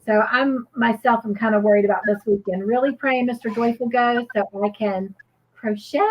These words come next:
in the passenger seat and, like I said, maybe go live.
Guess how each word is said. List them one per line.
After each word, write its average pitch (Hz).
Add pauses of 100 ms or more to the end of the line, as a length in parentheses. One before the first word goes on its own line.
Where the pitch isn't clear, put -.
(320)
in 247
the 220
passenger 294
seat 269 (400)
and, 214 (720)
like 208
I 214
said, 226
maybe 208
go 240
live. 202